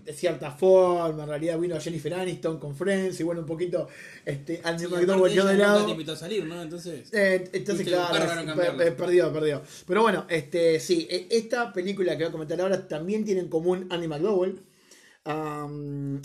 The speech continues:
Speaker 1: es del año noventa y tres, dirigida por Harold Ramis, también escrita por él, o coescrita por él, Harold Ramis, que lo recordarán de Los Cazafantasmas o de otras grandes películas, y, eh, que incluso, ustedes por ahí no saben, pero hace un cameo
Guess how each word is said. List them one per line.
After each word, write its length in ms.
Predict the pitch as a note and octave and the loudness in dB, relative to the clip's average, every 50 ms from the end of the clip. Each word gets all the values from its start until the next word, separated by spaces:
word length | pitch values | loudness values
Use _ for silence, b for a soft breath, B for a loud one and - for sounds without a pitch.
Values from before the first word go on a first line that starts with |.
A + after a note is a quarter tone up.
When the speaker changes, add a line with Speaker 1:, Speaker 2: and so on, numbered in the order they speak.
| - | -2
Speaker 1:
es 140 | - F#3 E3 | 0 0 2
del 100 | F3 F3+ | 2 2
año 180 | F#3+ F#3+ F#3+ F3+ | 2 0 0 0
noventa 300 | E3+ E3 E3 E3 D3+ D#3 | -2 -2 -4 -4 -4 -6
y 60 | E3 | -4
tres, 360 | D#3+ A#3+ B3 B3+ A#3+ - - | -2 -2 0 0 -2 -4 -8
dirigida 380 | D#3+ E3 E3 - G3+ G3+ G3 E3+ | -6 -4 -4 -2 0 -2 -2 -2
por 180 | D#3+ D3+ C#3 - | -4 -6 -6 -4
Harold 240 | G3+ G3 F#3+ F3 D#3+ | -4 -2 -2 -2 -2
Ramis, 440 | F3 G3+ G#3 G#3 G#3 A3 G#3 - b b b b b b _ | -2 -2 -2 -2 -4 -6 -8 -10 b b b b b b _
también 340 | - D3 D3 E3 G3+ A3+ G#3+ | -8 -6 -4 -2 0 0 0
escrita 380 | F3+ F#3+ - G#3 F3 F3+ D#3 | 0 -2 -2 -4 -2 -2 -2
por 160 | D3+ D3+ D3 | 0 2 2
él, 280 | F3 G3+ A#3 - - - _ _ _ _ _ _ _ _ _ _ _ _ _ _ _ - _ | 4 2 2 0 -8 -16 _ _ _ _ _ _ _ _ _ _ _ _ _ _ _ -20 _
o 180 | - D#3 C#3 | -6 -6 -2
coescrita 460 | - E3 D#3+ D3 - D#3+ D3+ C#3+ D3+ C3+ | 2 2 2 2 2 -6 -6 -6 -6 -4
por 120 | C3+ C3+ | -2 -2
él, 160 | D#3+ F3+ F3 F3 | 0 0 0 0
Harold 220 | E3 D#3 D3+ C#3 C#3 | -2 -2 -2 -4 -4
Ramis, 300 | D#3 E3 E3+ F3 E3 C#3 | -4 -6 -6 -6 -8 -6
que 340 | - E3 E3 E3 D#3+ D#3+ b b b b b b b b - | -2 0 2 2 2 0 b b b b b b b b -8
lo 100 | D3 C#3 | -6 -6
recordarán 560 | C#3 C3+ C#3 C#3 C#3 C#3+ D3 E3 E3+ E3+ E3 | -6 -6 -6 -6 -4 -4 -4 -4 -4 -4 -2
de 240 | E3 E3 E3+ F3 E3+ | 0 2 2 2 0
Los 140 | D3 C3+ | -2 -4
Cazafantasmas 760 | C#3 B2 - A#2 - C3 C3+ C3+ E3 E3+ E3+ D#3+ D#3 C#3+ C#3 - | -8 -12 -16 -14 -12 -12 -8 -6 -4 -4 -4 -4 -4 -6 -8 -8
o 60 | B2+ | -6
de 60 | C3 | -6
otras 220 | C#3+ C#3 D3 C#3 C#3 | -6 -6 -6 -6 -6
grandes 220 | C#3 D3 D3 C#3+ C#3+ | -6 -6 -8 -4 0
películas, 540 | F#3 F3+ G#3 G#3+ G#3 G#3+ A3+ A3+ A3 - - B B B B B B B B B B | 0 2 2 2 4 4 4 4 2 -6 -16 B B B B B B B B B B
y, 300 | - A3 A3+ A#3 A3+ A#3 - | -4 -2 -2 -2 -4 -6 -2
eh, 760 | G3+ F#3 F#3 F#3+ F#3 F#3 F3+ F3+ F3+ F3+ F3+ F3+ F3 E3+ E3 | 0 2 4 4 4 2 2 2 2 2 2 2 0 0 2
que 60 | - | 2
incluso, 600 | F#3+ F#3+ G3 E4 - - A#3 A3+ - - _ _ _ | 2 2 4 0 0 0 -2 -4 -4 -12 _ _ _
ustedes 460 | - E3 C#3 - - - F#3+ F#3 - | -12 -12 -12 -10 -2 2 2 2 2
por 200 | - - - D#3+ | 0 -6 -6 -4
ahí 180 | E3+ F3 F3 E3+ D#3+ | -2 -2 -4 -6 -10
no 200 | D#3+ D#3 E3 D#3 | -8 -6 -6 -4
saben, 260 | - A3 A#3 G#3+ E3 | -2 -2 -2 -2 -2
pero 180 | - D#3+ D#3+ D#3+ | -2 -2 -4 -4
hace 160 | F3+ - - | -4 -8 -8
un 160 | F#3 E3 D3 | -8 -8 -8
cameo 500 | - D3+ D3 F3+ B3 B3+ G#3 G3+ - - | -8 -8 -6 -6 -4 -6 -6 -8 -10 -14